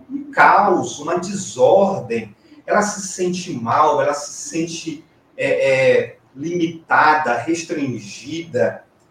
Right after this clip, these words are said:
Então, como é que essa pessoa vai querer ficar do nosso lado?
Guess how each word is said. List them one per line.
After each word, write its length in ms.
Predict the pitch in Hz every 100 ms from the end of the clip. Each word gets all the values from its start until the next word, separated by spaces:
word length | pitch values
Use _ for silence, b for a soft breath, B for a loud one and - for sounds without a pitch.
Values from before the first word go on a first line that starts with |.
| _ _
Então, 160 | - 277
como 140 | 285
é 40 | 277
que 80 |
essa 180 | 262 277
pessoa 340 | 262 254 247 233
vai 140 | 233
querer 220 | 226 208
ficar 280 | 202 - 170
do 120 | 160
nosso 380 | 147 143 - 147
lado? 400 | 123 110 98 -